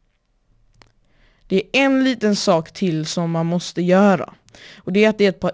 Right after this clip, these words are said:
I D-konflikter. Och, eh, just nu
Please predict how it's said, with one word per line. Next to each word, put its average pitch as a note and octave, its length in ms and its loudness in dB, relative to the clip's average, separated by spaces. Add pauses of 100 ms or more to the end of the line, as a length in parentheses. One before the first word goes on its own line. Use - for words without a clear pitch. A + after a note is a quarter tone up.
I A#3 180 0
D-konflikter. - 1000 -12 (1300)
Och, - 400 -2
eh, F3+ 220 2
just G#3+ 280 -2
nu B3 280 2